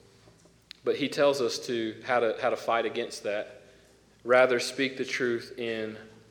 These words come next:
love as we grow up in every way into him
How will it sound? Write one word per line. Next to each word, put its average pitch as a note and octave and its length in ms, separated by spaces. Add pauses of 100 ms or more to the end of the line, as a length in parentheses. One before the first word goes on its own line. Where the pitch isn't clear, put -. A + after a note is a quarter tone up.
(120)
love G2 360 (1160)
as A#2+ 160
we B2 100
grow A#2+ 240
up A2+ 120
in A#2 80
every A#2 200
way A2+ 180
into A2 200
him A2+ 280